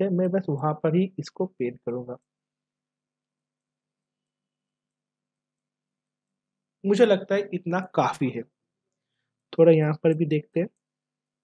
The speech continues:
almost सही है, ठीक है। मुझे और कुछ यहाँ पर करने की ज़रूरत नहीं है, ये दिखने में बहुत ही ज़्यादा अच्छा लग रही है, मेरे, तो मुझे तो बहुत अच्छा लग रहा है ये logo, ठीक है। तो आप देख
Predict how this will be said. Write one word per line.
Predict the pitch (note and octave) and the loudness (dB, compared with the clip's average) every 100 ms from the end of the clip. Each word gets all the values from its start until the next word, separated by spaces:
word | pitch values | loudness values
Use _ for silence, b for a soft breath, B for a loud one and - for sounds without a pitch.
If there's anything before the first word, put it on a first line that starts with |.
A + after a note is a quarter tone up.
| _ _ _ _ _ _ _ _ _ _ _ _ - _ | _ _ _ _ _ _ _ _ _ _ _ _ -20 _
almost | G3 F3+ F3+ F3 | 4 6 6 2
सही | - C#3+ A#2+ | 0 0 -2
है, | A#2+ _ - | -8 _ -6
ठीक | D#3 | -4
है। | F3 - - | -4 -8 -2
मुझे | G3 F#3+ | 0 4
और | A3+ - F3+ F3+ - | 2 4 0 0 0
कुछ | G#3 - F3+ | 0 2 2
यहाँ | E3 D3+ | 4 4
पर | F3+ F3 | 2 4
करने | D#3 D3+ D3 | 4 4 6
की | F3+ | 4
ज़रूरत | D#3+ D3 D#3 D#3+ | 6 6 6 4
नहीं | D3+ D3+ | 2 2
है, | G#3+ - B B - | 0 -2 B B 6
ये | G3 | 6
दिखने | D#3 D#3 F3 F3 | 8 4 6 8
में | F3+ C#3+ | 8 6
बहुत | C3 D3 C#3+ E3 E3 | 4 4 6 4 6
ही | F3 | 2
ज़्यादा | - C#3+ D#3 | 2 2 2
अच्छा | C#3+ - C#3 | 0 -2 -8
लग | B2+ B2+ | -6 -6
रही | B2 | -4
है, | C3 E3+ | -2 4
मेरे, | F3+ F#3+ | 6 6
तो | F#3+ - F#3 | 4 0 2
मुझे | D#3+ F3 | 4 4
तो | F3 | 4
बहुत | D#3 D#3 | 4 4
अच्छा | C#3 - | 2 -6
लग | C3 B2+ | -16 -8
रहा | B2+ | -8
है | B2 | -6
ये | A#2+ | -8
logo, | A2+ A2+ - _ _ b b _ - | -8 -8 -12 _ _ b b _ -4
ठीक | F3 D3+ | 0 0
है। | C#3 _ _ _ - | -2 _ _ _ 4
तो | D3+ D#3 E3+ | 6 6 4
आप | E3 | 4
देख | F3 | 2